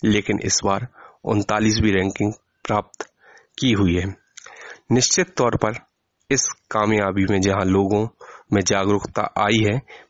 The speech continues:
वहीं सफाई कर्मचारियों की मेहनत, अधिकारियों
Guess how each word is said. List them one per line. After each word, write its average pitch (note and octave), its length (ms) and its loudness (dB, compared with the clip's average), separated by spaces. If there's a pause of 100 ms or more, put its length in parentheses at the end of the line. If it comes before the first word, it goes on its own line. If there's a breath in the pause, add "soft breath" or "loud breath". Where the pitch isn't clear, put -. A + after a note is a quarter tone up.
वहीं C3+ 200 2
सफाई C3 420 0
कर्मचारियों G#2 800 0 (1120 loud breath)
की C#3+ 100 2
मेहनत, A2 520 2 (300)
अधिकारियों A2 720 0